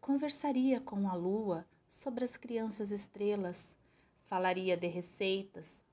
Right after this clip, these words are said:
pastéis de vento, quindins. Emprestaria a cozinha para a lua fazer pudins. Se a terra fosse mãe,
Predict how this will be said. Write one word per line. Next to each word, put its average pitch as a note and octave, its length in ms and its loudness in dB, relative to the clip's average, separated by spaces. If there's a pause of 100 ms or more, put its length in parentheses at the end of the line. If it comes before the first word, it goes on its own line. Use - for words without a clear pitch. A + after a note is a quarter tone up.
pastéis E3 520 -4
de E3 140 -12
vento, F3+ 600 -6
quindins. F#3 800 -4 (680)
Emprestaria E4 800 2
a C4+ 40 0
cozinha G#3 840 4 (340)
para D#4+ 240 0
a D#4 40 2
lua C4 360 2
fazer G3 440 -2
pudins. F3 720 -4 (1120)
Se - 320 2
a F4+ 140 4
terra B3+ 420 -2
fosse - 340 -6
mãe, F3+ 400 0